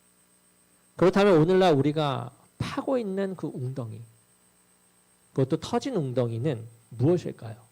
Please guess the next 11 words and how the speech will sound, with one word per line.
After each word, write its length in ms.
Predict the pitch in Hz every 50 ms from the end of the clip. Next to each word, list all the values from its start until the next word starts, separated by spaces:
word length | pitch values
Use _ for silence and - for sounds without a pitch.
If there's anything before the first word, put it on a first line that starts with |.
| _ _ _ _ _ _ _ _ _ _ _ _ _ _ _ _ _ _ _ _ _ _ _ _ _ _ _ _ _ _ _ _ _ _ _ _ _ _ _ _
이 260 | - 120 110 110 110 113
소셜미디어에서 1160 | 117 185 185 - 220 196 147 123 113 110 113 113 101 104 104 101 110 113 - 107 98 - - -
받는 460 | - - 113 110 110 120 147 170 165
좋아요와 720 | - - 117 120 120 117 113 107 104 104 110 147 220 254 - _ _ _ -
댓글들, 680 | - - - - - - 135 117 110 123 131 185 277 - - _ _ _ _ _ _ _ _ _
또는 320 | - 170 170 190 190 185 - _ _ _ _ _ -
이 120 | - 139 135
쇼핑을 720 | - 226 240 233 - - 254 240 233 220 208 220 - -
통한 560 | - - 185 175 170 180 185 180 175 170 170 165 _ _ -
일시적인 720 | 143 160 185 - - 175 151 151 156 143 143 147 135 135
만족감들, 880 | 113 101 117 117 117 127 147 - - - 127 120 113 113 135 160 226